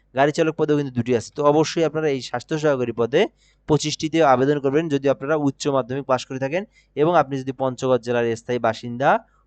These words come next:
হয়ে থাকেন। অবশ্যই, অবশ্যই এই সার্কুলারে আবেদন করবেন। এরপর আমরা দেখব সিএস ঝালকাঠি। সিএস ঝালকাঠি বলতে ঝালকাঠি জেলার যারা স্থায়ী বাসিন্দা আছে,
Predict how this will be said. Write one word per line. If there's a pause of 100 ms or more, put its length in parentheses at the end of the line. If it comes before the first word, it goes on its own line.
(100)
হয়ে
থাকেন।
অবশ্যই,
অবশ্যই
এই
সার্কুলারে
আবেদন (400)
করবেন।
এরপর
আমরা
দেখব
সিএস
ঝালকাঠি।
সিএস
ঝালকাঠি
বলতে
ঝালকাঠি
জেলার
যারা
স্থায়ী
বাসিন্দা
আছে,